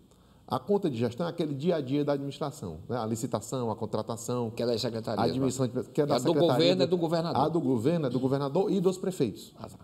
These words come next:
Speaker 1: né? Aí, nesse caso, o tribunal é uma anál-, é, é uma análise mais macro, assim. O que se verifica aí é, não é o gasto do dia a dia.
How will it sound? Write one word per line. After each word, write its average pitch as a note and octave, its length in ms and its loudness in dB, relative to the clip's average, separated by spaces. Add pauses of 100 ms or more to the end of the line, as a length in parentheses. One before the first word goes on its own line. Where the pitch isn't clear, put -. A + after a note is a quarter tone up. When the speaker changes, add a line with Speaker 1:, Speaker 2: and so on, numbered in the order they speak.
(140)
Speaker 1:
né? C3 140 0 (260)
Aí, D3 220 2
nesse G#3 240 -2
caso, D3 320 -4
o - 20 -8
tribunal B2 600 -2
é A#2+ 80 0
uma C3+ 160 0
anál-, B2+ 340 -2
é, A2 160 -6 (100)
é G#2 60 -2
uma A2+ 100 0
análise A#2 320 -4
mais A2+ 240 -4
macro, G#2+ 460 -2
assim. D2+ 260 -10 (400)
O E2+ 60 -14
que - 100 -16
se A2 80 -4
verifica A#2+ 480 -2
aí C3+ 180 2
é, A2+ 240 -2
não A2 140 -2
é E3 60 0
o E3+ 80 -2
gasto B2 300 -6
do B2+ 120 -6
dia B2 160 -2
a C3 60 -2
dia. E2+ 240 -10